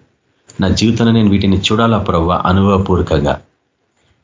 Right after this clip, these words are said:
వీటిని నేను అనుభవంతోనే ప్రకటించాలా మనుషులే, కేవలం ఏదో బైబిల్లో చదివి చెప్పడం కాదు నాయనా, అది అందరు చేస్తారు, కానీ నేను అట్లా కాదు. నేను వీటిని అనుభవపూర్వకంగా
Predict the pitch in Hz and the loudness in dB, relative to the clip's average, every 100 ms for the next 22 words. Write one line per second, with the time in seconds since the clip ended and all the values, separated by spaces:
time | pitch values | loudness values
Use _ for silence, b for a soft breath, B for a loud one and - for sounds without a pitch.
0 | 107 110 113 110 110 107 - 98 113 131 | -4 0 2 2 2 0 0 0 0 0
1 | 127 123 120 117 101 90 87 82 80 76 | 0 0 0 0 -2 -2 -2 -2 -2 -2
2 | 78 - - - 98 104 113 110 98 98 | -2 -2 -4 -4 -2 0 0 0 0 -2
3 | 80 87 107 107 98 90 95 92 90 95 | -2 0 0 0 -2 0 0 -2 -2 -2
4 | 87 82 80 80 76 73 82 - _ _ | 0 0 0 -2 -2 -4 -8 -16 _ _
5 | - 90 90 92 107 - - - - - | -8 -4 -2 -2 -2 -2 -4 -2 -6 -6
6 | _ _ _ _ - 98 92 107 101 90 | _ _ _ _ -4 -2 0 0 -2 -2
7 | 101 92 87 - 92 101 101 98 98 85 | -4 -2 -2 -2 0 0 0 0 -2 0
8 | 101 113 110 107 95 104 104 | 0 0 -2 -4 0 0 0